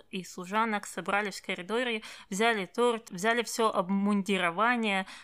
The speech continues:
то есть всякие шапочки и всякие дуделки, и завалились, э, к Анхелике с самого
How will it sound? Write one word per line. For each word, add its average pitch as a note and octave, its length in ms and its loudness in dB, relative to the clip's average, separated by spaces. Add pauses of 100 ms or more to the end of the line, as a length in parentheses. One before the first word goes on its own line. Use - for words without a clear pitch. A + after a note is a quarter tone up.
то F#3 80 -4
есть F3+ 120 -6
всякие F#3+ 340 -2
шапочки A3+ 640 -2
и F#3 300 -2
всякие F#3+ 400 -4
дуделки, G3 640 0
и - 180 0
завалились, G#3+ 800 2
э, A#3 180 2
к A3+ 80 -2
Анхелике A3+ 600 -2
с - 80 -10
самого F#3+ 640 -2